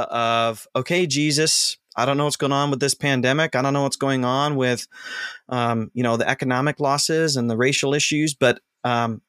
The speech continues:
I see something special in you. Uh, I, I, I hear the words of eternal life in this, in this scripture you've given us. I'm gonna keep walking."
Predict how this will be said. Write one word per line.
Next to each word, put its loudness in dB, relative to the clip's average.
I 2
see 0
something 0
special 2
in 2
you. 0
Uh, 0
I, 2
I, 0
I 0
hear 0
the 0
words 0
of -4
eternal 0
life 2
in 0
this, 2
in 2
this 2
scripture 0
you've 2
given -2
us. 0
I'm 2
gonna 0
keep -2
walking." 0